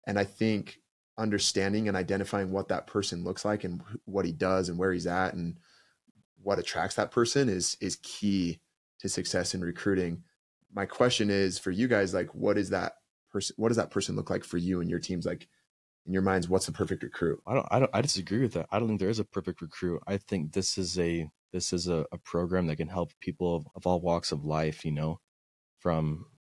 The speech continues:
Speaker 2: any university around here or any background. I think, you know, what, what we're preaching and what we're teaching here at Empower are things that I wish were taught in school and I wish were universal knowledge, but they're not. And, you know, if everyone did practice and do what we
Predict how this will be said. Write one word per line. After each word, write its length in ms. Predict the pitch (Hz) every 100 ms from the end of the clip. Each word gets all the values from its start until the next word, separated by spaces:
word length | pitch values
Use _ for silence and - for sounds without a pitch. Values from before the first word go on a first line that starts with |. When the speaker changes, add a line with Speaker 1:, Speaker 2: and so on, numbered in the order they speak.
| -
Speaker 2:
any 180 | 98 98
university 600 | 92 82 87 - 90 85
around 260 | 85 82
here 260 | - 90 82
or 320 | 80 78 - 92
any 180 | 90
background. 800 | 82 80 80 - 85 80 80 78 _ _ _ _ _ _ -
I 100 | 85
think, 440 | - 90 85 - _ _ -
you 80 | 92
know, 100 | 85
what, 320 | 95 82 78
what 300 | 95 101 -
we're 160 | 90
preaching 460 | 80 - 95 - 87
and 100 | 82
what 160 | 85 -
we're 140 | 85
teaching 460 | - 95 - 87 78
here 260 | - 82
at 100 | 80
Empower 520 | 76 - 85 85 82
are 80 | 80
things 340 | - 85 85 80
that 260 | 80 - - _ _ _ _ _
I 100 | 87
wish 280 | 82 95 104
were 120 | 87
taught 220 | - 78
in 80 | 80
school 340 | 78 - 90 82
and 100 | 80
I 60 |
wish 260 | 80 90 -
were 60 |
universal 520 | 82 82 80 82 - 78
knowledge, 460 | 78 82 85 80 -
but 100 | 80
they're 140 | 78
not. 380 | 76 78 80 73 -
And, 360 | 87 82 80 76 - - -
you 100 | 87
know, 120 | 82
if 160 | - -
everyone 420 | 98 98 92 85 -
did 380 | 98 95 92 -
practice 580 | - 95 95 - 87 -
and 160 | 85
do 240 | 80 90 90
what 260 | 87 85
we 420 | - 90 87 82